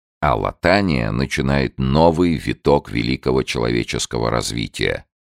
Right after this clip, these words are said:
И Вудвард хочет быть первопроходцем на этом пути. У вас больше нет вопросов? Бибер, есть. Тысячи. Но меня предупредили, что на аудиенцию отведено два часа.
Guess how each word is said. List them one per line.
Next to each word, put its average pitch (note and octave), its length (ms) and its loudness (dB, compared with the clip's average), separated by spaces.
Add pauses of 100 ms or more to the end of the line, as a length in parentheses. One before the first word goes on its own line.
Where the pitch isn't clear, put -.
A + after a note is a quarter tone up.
(300)
И B1+ 100 -2
Вудвард D#2 600 0
хочет F2+ 400 0
быть D#2 320 -2
первопроходцем D2 1120 -2
на A#1+ 160 0
этом G1+ 260 -4
пути. - 500 -8 (500)
У G2 100 6
вас D2 380 4
больше G#1+ 400 -4
нет D#2+ 340 4
вопросов? B1 840 -2 (300)
Бибер, - 500 0
есть. C#2 640 0 (200)
Тысячи. B1 680 0 (220)
Но F#2 100 6
меня G#2 280 4
предупредили, E2+ 760 0
что C#2 240 -4
на C2 220 0
аудиенцию C2+ 960 0
отведено C2 560 0
два C#2 340 -2
часа. - 580 -6